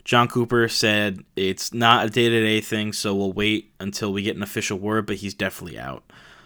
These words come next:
Um, then he stated that he's going to be out for a while.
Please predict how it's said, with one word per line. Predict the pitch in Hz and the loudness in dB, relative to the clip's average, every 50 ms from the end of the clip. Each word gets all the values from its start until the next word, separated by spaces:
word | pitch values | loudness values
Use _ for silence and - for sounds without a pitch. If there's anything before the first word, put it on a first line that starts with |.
| _ _ - - | _ _ -12 -6
Um, | - 98 101 98 98 98 95 92 90 87 - _ _ _ _ _ _ _ _ _ _ - - _ _ _ _ _ _ _ _ _ _ _ _ _ _ _ _ _ _ _ - - _ - | -2 0 0 2 2 0 -2 -4 -6 -8 -12 _ _ _ _ _ _ _ _ _ _ -20 -20 _ _ _ _ _ _ _ _ _ _ _ _ _ _ _ _ _ _ _ -20 -20 _ -10
then | - 110 113 113 113 110 110 107 | -4 0 0 2 2 0 -2 -4
he | - - 113 107 | -4 -4 -4 -4
stated | 95 - - 110 104 104 104 104 98 | -2 0 0 2 2 2 0 -2 -2
that | 107 98 | -4 -4
he's | 107 107 | -4 -4
going | - 123 120 | -2 0 0
to | 120 | 2
be | 113 110 | 4 4
out | 110 113 113 | 4 4 2
for | - 117 | 2 0
a | 110 107 | 0 0
while. | 101 104 101 104 104 104 104 104 | 2 4 4 4 4 4 2 -2